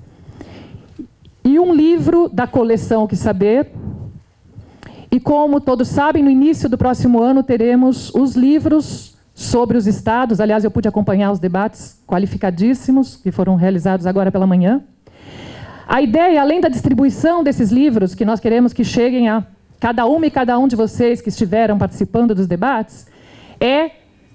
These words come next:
fazer uma distribuição qualificada e, é, viajar ao Brasil reproduzindo um pouco essa discussão que fizemos aqui. Insisto,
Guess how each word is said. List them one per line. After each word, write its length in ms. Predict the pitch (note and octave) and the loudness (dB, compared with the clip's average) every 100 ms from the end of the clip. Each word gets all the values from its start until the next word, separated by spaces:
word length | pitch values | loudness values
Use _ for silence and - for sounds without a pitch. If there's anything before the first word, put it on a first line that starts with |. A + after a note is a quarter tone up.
| _ - | _ -4
fazer 360 | - G#3 A3+ | 0 0 2
uma 100 | C4 | 0
distribuição 500 | A3+ A#3 A3+ - G#3+ | -2 -2 -2 -2 -2
qualificada 880 | G#3 G3 G3 - A#3 C4+ D4 D4+ - | 0 -2 -4 -4 -2 -2 -2 -2 -2
e, 440 | A#3+ D4 E4 - _ _ - | 0 0 0 -4 _ _ -2
é, 200 | F#3+ F#3+ | 0 2
viajar 440 | G3+ D#4+ C4+ A#3+ | 2 2 2 2
ao 100 | D#4+ | 0
Brasil 640 | D#4+ C4+ G3+ G#3+ C4 D4 - _ _ _ _ - - _ _ _ _ _ | 2 0 0 2 2 0 -4 _ _ _ _ -20 -20 _ _ _ _ _
reproduzindo 960 | - B3 F#4+ G4 F4+ D4 B3 G#3+ D#4 C4+ | -4 0 2 2 2 2 2 2 2 4
um 80 | B3 | 2
pouco 560 | A3+ A3+ A#3 C4 B3+ - - _ _ _ - | 2 -2 -2 0 0 -2 -12 _ _ _ -2
essa 280 | A#3 - | 0 0
discussão 480 | G#3 - G#3+ B3+ B3 | -2 -2 -2 0 0
que 80 | B3 | 0
fizemos 360 | B3 A3 A3+ G#3+ | 0 2 2 0
aqui. 300 | A3 - - - _ _ _ - - - | -2 -6 -10 -14 _ _ _ -20 -20 -2
Insisto, 640 | A3 - A#3+ G3 - F3 | 0 2 0 -2 -2 -6